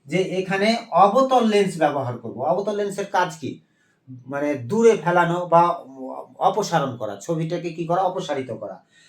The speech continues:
তাহলে অপসারিত যে করব, এখানে একটা অবতল লেন্স ব্যবহার করলাম। অবতল লেন্স ব্যবহার করলে কি হবে? অবতল লেন্স ব্যবহার করলে এইটা, এই যে আমের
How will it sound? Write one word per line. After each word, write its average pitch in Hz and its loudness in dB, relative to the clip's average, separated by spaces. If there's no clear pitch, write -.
তাহলে - 2
অপসারিত 226 -2
যে 190 0
করব, 135 -4
এখানে 190 -8
একটা 190 -4
অবতল 196 2
লেন্স 147 0
ব্যবহার 123 -4
করলাম। 110 -8
অবতল 220 2
লেন্স 214 -4
ব্যবহার 208 2
করলে 214 -4
কি 233 -4
হবে? 226 2
অবতল 233 0
লেন্স 214 0
ব্যবহার 202 4
করলে 202 0
এইটা, 190 -2
এই 165 -2
যে 180 0
আমের 170 0